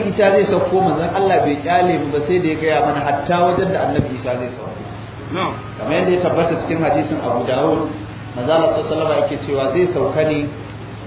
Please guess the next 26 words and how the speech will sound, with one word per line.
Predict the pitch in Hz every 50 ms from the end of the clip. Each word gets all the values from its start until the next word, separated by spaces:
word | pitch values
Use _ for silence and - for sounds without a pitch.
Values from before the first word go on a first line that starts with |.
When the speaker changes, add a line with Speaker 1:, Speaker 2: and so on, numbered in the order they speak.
| - - - - - 120
Speaker 1:
wato | 127 135 135 135 139 143 139 139 139 135
a | 135
tsakankanin | 139 143 143 143 143 143 135 143 - - 139 139 156 165 175 170
Manaratul | 165 160 143 139 151 151 151 151 156 151 151 147 131
Bayda, | 113 131 123 120 120 120 135 127 104 - - - - - - - - - - - - - - - - - - - - - - 127
wani | 147 151 165
white | 160 165 175 180 180 175 156 147
minaret, | 151 156 151 147 135 127 - - - - - - - - - - - - - - - - - - - - - - -
wata | 120 147 - - 185 170
hasumiya | 175 165 - - 156 156 156 170 170 165 147 127 123
fara | - - - 139 147 170
tana | - 175 165 160 151 151 156
nan | 151
a | 147 139
Sham. | 131 - 147 143 147 - - - - - - - - - - - - - - - - - - 110
Manzon | 127 131 151 165
Allah | 165 160 151 139 147 143
kuma | 151 151
ya | 156 165 170 -
faɗi | - - 151
hatta | 147 147 139 - - 175 185 202 190 170
location | 147 - 165 165 147 - 143 135
ɗinta, | 156 151 143 147
ya | 143 147 147 147
ce | 151
sharqai | 147 151 - 143 143 143 139 139 - 165 180 180 180